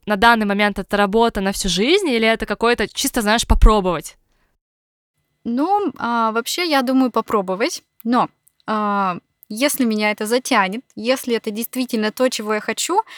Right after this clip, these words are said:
Speaker 2: наверное, я бы осталась в этом. Э, как ты уже говорила, да, можно, наверное, попробовать себя, э, в наших авиакомпаниях, там, Аэрофлот, и потом, э,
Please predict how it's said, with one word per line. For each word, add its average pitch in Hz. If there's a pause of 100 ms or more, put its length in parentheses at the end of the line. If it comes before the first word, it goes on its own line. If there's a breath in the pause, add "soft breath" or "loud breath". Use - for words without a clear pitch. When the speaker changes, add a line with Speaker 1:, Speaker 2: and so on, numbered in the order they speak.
(180 loud breath)
Speaker 2:
наверное, 269
я 233
бы 220
осталась 208
в -
этом. - (340 loud breath)
Э, 214
как -
ты 262
уже 254
говорила, 240
да, 226
можно, 233
наверное, 208
попробовать 214
себя, 196 (400 loud breath)
э, 202 (280)
в 180 (600)
наших 226
авиакомпаниях, 196
там, 170 (100)
Аэрофлот, 277 (400 loud breath)
и 320
потом, 359 (180)
э, 214